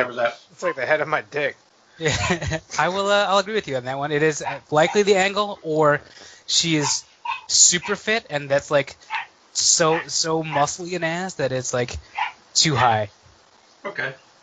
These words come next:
Speaker 3: <laughs>
Speaker 2: I like whatever house is attached to that railing on that mountainside.
Speaker 3: <laughs>
Speaker 2: It's my
Speaker 3: Yeah.
Speaker 2: favorite.
Speaker 3: That's the, that's the dream. All you need is that railing, and then, and the rest will come.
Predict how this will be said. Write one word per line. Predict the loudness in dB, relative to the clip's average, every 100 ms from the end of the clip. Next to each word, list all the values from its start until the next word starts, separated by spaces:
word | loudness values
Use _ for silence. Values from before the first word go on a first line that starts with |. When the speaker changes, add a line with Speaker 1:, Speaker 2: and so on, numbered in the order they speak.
| _ _ _ _
Speaker 3:
<laughs> | -8 -8 -6 -8 -8 -8 -8 -12 -14 -14 2
Speaker 2:
I | 6
like | 6 6
whatever | 4 4 4
house | 4 4 4 -2
is | -14
attached | -6 -4 -4 -4
to |
that | -4 -2
railing | 2 4 4 0 -6 _ _ _ _
on | -8 -2
that | 0
mountainside. | 0 0 -2 0 0 -2 -8 _ _ _
Speaker 3:
<laughs> | -10 -4
Speaker 2:
It's | -2 -2 -4 -4 -10 -16 -12 -12 -2
my | 2 2
Speaker 3:
Yeah. |
Speaker 2:
favorite. | 0 -4 -6 -10 -14 _ _
Speaker 3:
That's | -2 -2
the, | -2 -6
that's | -2 -4
the | -4
dream. | -10 -12 -12 -10 -12 -12 _ _ _ _ _ -12 -10 -12 _ _ _ -6
All | -2
you |
need | 0 0
is | 2
that | 0 2
railing, | 0 -2 -6 -12
and | -12
then, | -12 -12
and | -14 -12
the | -8
rest | -6 -6
will | -10
come. | -10 -10